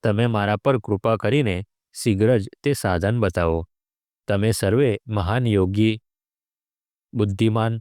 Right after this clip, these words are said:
અને વિદ્વાન છો. તમે દેખાવમાં તો પાંચ પાંચ વર્ષના બાળક જેવા જણાવો છો, પરંતુ છો તો પૂર્વજોના પણ પૂર્વજ.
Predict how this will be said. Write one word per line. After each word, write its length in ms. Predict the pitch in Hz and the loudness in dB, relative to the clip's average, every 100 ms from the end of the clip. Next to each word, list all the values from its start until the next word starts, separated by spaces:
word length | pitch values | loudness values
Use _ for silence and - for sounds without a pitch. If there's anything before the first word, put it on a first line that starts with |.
| - | -6
અને 240 | 151 160 | -2 0
વિદ્વાન 460 | 101 92 98 117 101 | 2 2 0 0 -2
છો. 280 | - 85 85 _ _ _ _ - | -4 -4 -6 _ _ _ _ -4
તમે 240 | 104 123 | -2 0
દેખાવમાં 580 | 110 107 - 113 117 147 | 0 -2 0 0 0 0
તો 280 | 139 87 87 - | 0 -2 -4 -4
પાંચ 200 | 95 92 - | -2 -2 -2
પાંચ 240 | 120 113 | -4 -2
વર્ષના 420 | 113 101 - 143 - | -2 -2 -4 -6 -6
બાળક 320 | 127 101 104 127 | -2 0 0 -2
જેવા 320 | 120 117 101 | 0 2 2
જણાવો 360 | 92 90 85 | 2 0 0
છો, 320 | 87 - 85 87 _ _ _ _ - | -2 -4 -6 -8 _ _ _ _ -2
પરંતુ 440 | 110 120 120 143 | 2 2 0 -2
છો 260 | 113 113 101 | -2 0 0
તો 300 | 139 117 95 - | 0 -2 -2 -2
પૂર્વજોના 560 | 110 110 120 120 117 123 | 0 2 2 0 -2 -2
પણ 220 | 156 156 | -2 -2
પૂર્વજ. 380 | 120 95 87 | 0 0 0